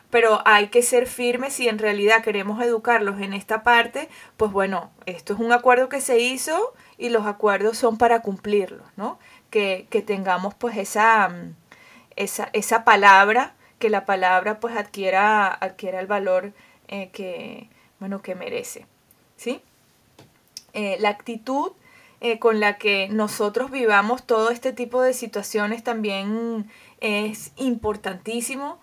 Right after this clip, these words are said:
Eh, bueno, nos toca dar el ejemplo, es verdad. Así como hablé ahora de la toma de decisiones,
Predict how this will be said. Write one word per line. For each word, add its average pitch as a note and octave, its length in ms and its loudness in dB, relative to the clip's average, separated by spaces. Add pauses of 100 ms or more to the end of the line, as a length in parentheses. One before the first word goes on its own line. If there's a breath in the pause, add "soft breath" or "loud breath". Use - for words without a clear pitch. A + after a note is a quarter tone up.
(360 soft breath)
Eh, G3 340 -6
bueno, G#3 360 -6
nos F#3+ 180 -10
toca G3+ 640 0
dar F#3 180 -2
el G3+ 120 -4
ejemplo, G#3+ 580 -6 (200)
es F#3+ 140 -12
verdad. G3 460 -2 (360 soft breath)
Así G#3 280 -10
como G#3+ 640 -2
hablé G3 420 0
ahora G#3 400 2
de G3 140 -8
la G3 160 -6
toma G3 280 -6
de A3+ 60 -2
decisiones, A3 800 -2